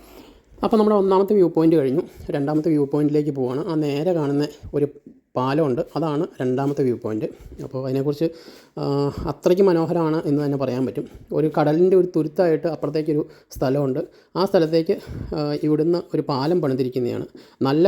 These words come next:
ഹൈറ്റിലാണ് പാലം പണിതിരിക്കുന്നത്. പ്രത്യേകിച്ച് തൂണുകളൊന്നും ഇല്ലാതെ തന്നെയാണ് പണിതിരിക്കുന്നത്. അപ്പം നല്ല നീളത്തിലാണ് പണിതിരിക്കുന്നത്. ഇവിടുന്ന് നോക്കുമ്പോഴത്തേക്കും ചെറുതായിട്ട് തോന്നുമെങ്കിലും അത്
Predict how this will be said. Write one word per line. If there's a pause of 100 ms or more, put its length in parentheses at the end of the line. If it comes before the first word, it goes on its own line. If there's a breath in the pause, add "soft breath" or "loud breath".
ഹൈറ്റിലാണ്
പാലം
പണിതിരിക്കുന്നത്. (340 soft breath)
പ്രത്യേകിച്ച്
തൂണുകളൊന്നും
ഇല്ലാതെ
തന്നെയാണ്
പണിതിരിക്കുന്നത്.
അപ്പം
നല്ല (100)
നീളത്തിലാണ്
പണിതിരിക്കുന്നത്.
ഇവിടുന്ന്
നോക്കുമ്പോഴത്തേക്കും
ചെറുതായിട്ട്
തോന്നുമെങ്കിലും (600 loud breath)
അത്